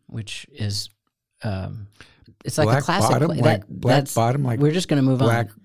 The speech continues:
Speaker 1: That's what it's
Speaker 2: Bottom.
Speaker 1: called.
Speaker 2: Like his
Speaker 1: Yeah.
Speaker 2: rear end?
Speaker 1: I don't, I haven't seen the pl-, I haven't, it was a play by August Wilson, and it's a movie, and I
Speaker 2: Okay.
Speaker 1: haven't seen either. But the
Speaker 2: Okay, we
Speaker 1: point
Speaker 2: should
Speaker 1: is,
Speaker 2: probably move through this.
Speaker 1: he's won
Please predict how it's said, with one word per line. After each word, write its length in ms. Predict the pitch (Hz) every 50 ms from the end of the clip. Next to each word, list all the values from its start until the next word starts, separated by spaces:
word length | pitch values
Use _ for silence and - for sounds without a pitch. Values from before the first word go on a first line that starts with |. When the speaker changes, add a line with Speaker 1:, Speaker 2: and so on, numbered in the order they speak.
| _ _ _ _
Speaker 1:
That's 200 | - 110 123 -
what 120 | - 170 180
it's 100 | - 220
Speaker 2:
Bottom. 180 | 220 - 120
Speaker 1:
called. 400 | - 160 151 120 117 - - - _ _ _ _
Speaker 2:
Like 160 | - 127 123 -
his 260 | 143 135 123 - -
Speaker 1:
Yeah. 120 | - 214 117
Speaker 2:
rear 180 | 107 104 101 101
end? 260 | 104 110 143 196 - _ _ _ -
Speaker 1:
I 160 | - 113 131
don't, 240 | 143 180 175 - - -
I 60 | 117
haven't 240 | 120 147 151 147 135
seen 200 | - - 123 113
the 60 | 101
pl-, 140 | - - - _ -
I 100 | 123 123
haven't, 240 | 135 143 151 143 -
it 140 | 151 165 143
was 220 | 147 175 208 185
a 40 | 165
play 540 | - - - 135 107 90 90 95 104 101 - _ _ _ _ _ _ _
by 180 | - 123 123 98
August 280 | 107 120 117 107 104
Wilson, 420 | 117 113 113 110 - 98 107 117 -
and 200 | - 117 110 104
it's 160 | 98 98 -
a 40 | 104
movie, 320 | 101 107 110 107 98 98 95
and 100 | 120 104
I 40 |
Speaker 2:
Okay. 80 | 104 107
Speaker 1:
haven't 440 | 110 104 107 107 101 90 - - -
seen 220 | - 214 104 98 80
either. 320 | 85 85 - - - - 117 - -
But 300 | 202 202 175 131 - -
the 60 | -
Speaker 2:
Okay, 100 | 113 - 151
we 60 | -
Speaker 1:
point 180 | - 220 214 175
Speaker 2:
should 80 | 135 110
Speaker 1:
is, 40 |
Speaker 2:
probably 240 | 107 107 101 98 95
move 180 | 87 87 85 80
through 180 | - - 98 85
this. 220 | 82 82 80 - -
Speaker 1:
he's 420 | - - 196 208 214 220 196 165
won 600 | 151 147 160 165 170 170 165 156 147 143 143 139